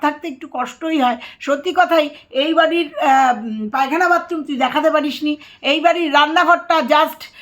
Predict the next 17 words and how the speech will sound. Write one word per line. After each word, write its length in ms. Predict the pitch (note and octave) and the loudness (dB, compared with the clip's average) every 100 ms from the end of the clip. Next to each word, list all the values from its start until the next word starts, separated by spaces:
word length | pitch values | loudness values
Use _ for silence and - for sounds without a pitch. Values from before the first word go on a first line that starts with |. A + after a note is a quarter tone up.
| - - | -20 -8
দেখলে 320 | A#3 C#4+ D#4 | -6 -2 0
পরে, 360 | D4+ D4+ D#4 C4+ | 2 2 2 -2
উম, 260 | B3 A#3 A3+ | -4 -2 -2
সত্যি 320 | D#4 D#4 G4 | -2 -2 2
কথা, 220 | F#4+ C#4+ | 2 2
তুই 200 | - D4+ | -4 -4
যেভাবে 520 | A#3+ C#4 D#4+ D#4 E4+ | -2 2 2 2 0
ফ্ল্যাটে 460 | E4 D4+ C#4+ D#4+ F#4+ | 2 2 2 0 -2
ছিলি, 340 | E4+ C#4+ D#4 - _ _ - | 0 0 -4 -10 _ _ -2
তার 140 | D#4+ - | -2 -2
থেকে 200 | F4+ F#4+ | 0 2
অনেক, 380 | F4 F#4 - _ _ _ _ | 2 0 -6 _ _ _ _
আহ, 180 | C#4 C4 - - _ _ _ _ _ _ _ _ _ _ _ _ _ _ _ _ _ - | -6 -6 -6 -16 _ _ _ _ _ _ _ _ _ _ _ _ _ _ _ _ _ -6
মানে, 280 | C4 D4 D4+ | -2 2 0
আহ, 540 | C#4+ C4+ B3 A3+ A#3 | 0 -2 -2 -2 -4
কি 180 | A#3+ F#4 | -2 -2
বলবো 540 | F#4+ E4+ A#3+ G#3+ G3 | 2 0 0 -4 -6